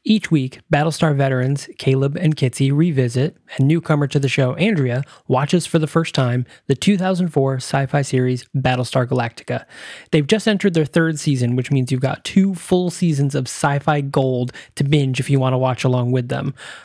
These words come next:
Whether you're the commander of a soon-to-be decommissioned battleship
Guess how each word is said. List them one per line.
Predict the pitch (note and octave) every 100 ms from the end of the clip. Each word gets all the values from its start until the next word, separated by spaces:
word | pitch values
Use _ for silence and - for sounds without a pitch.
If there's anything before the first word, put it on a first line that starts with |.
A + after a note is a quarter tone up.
| _
Whether | D3+ C#3+
you're | C#3 C#3 C3
the | B2+
commander | C#3 C3+ C3 C3
of | B2+
a | B2
soon-to-be | D#3 C#3+ C3 C#3
decommissioned | C3 C#3 - C3+ B2 C3+ A#2
battleship | C#3 D#3 D3 - C3+